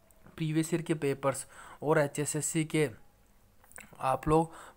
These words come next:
प्रैक्टिस सेट्स या मॉक टेस्ट डाउनलोड करना चाहते हो तो आपको नीचे डिस्क्रिप्शन बॉक्स में लिंक मिल जाएगा, वहाँ पे जाके डाउनलोड कर सकते हो।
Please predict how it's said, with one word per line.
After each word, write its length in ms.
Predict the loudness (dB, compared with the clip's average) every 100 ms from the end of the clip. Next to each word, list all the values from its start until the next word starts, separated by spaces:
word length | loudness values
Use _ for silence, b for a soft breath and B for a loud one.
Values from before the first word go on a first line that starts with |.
| 2
प्रैक्टिस 420 | 4 4 4 2
सेट्स 260 | 4 0 2
या 80 | 2
मॉक 260 | 2 2
टेस्ट 200 | 4 4
डाउनलोड 260 | 4 0 2
करना 220 | 0 0
चाहते 280 | 0 0 0
हो 40 | 0
तो 120 | 4
आपको 300 | 4 4 0
नीचे 260 | -4 -2 -4
डिस्क्रिप्शन 560 | -4 -10 -12 -10 -8
बॉक्स 260 | -6 -8 -6
में 100 | -6
लिंक 280 | -4 -6 -6
मिल 160 | -8
जाएगा, 200 | -4 -4
वहाँ 180 | -2 -4
पे 140 | -4 -4
जाके 240 | -4 0
डाउनलोड 340 | 2 6 6
कर 120 | 6 2
सकते 340 | 0 -4 -10
हो। 100 | -10